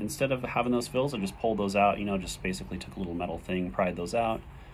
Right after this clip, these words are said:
And I put in some charcoal, put some, uh, super glue in there, as I do with these stem button rebuilds. And I did that all the way around, um, with these little fills that are all around there. So I had some color issues.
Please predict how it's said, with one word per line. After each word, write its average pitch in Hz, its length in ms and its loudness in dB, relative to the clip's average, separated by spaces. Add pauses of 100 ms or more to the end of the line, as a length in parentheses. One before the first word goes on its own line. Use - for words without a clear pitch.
(300)
And 95 240 4
I 90 80 4
put 95 260 -2
in 92 200 2
some 82 260 -2
charcoal, 117 720 2 (140)
put 95 120 -4
some, 85 300 -2
uh, 82 160 -4
super 110 300 -4
glue 104 240 0
in 104 100 0
there, 104 300 4 (520)
as 101 200 2
I 90 180 6
do 87 240 -2
with 87 220 -6
these 85 400 -2
stem 95 340 2
button 98 240 4
rebuilds. 95 680 2 (720)
And 87 280 2
I - 20 -4
did 98 220 0
that 107 180 6
all 101 160 0
the 107 80 0
way 101 160 0
around, 101 560 2 (560)
um, 92 320 2
with 95 120 -2
these 95 180 -2
little 92 360 2 (460)
fills 90 480 0
that 92 160 -2
are 92 80 -2
all 85 140 -2
around 87 300 -4
there. - 200 -4 (1000)
So - 140 -4
I 98 60 -2
had 143 200 0
some 170 200 4
color 143 340 4
issues. 139 680 0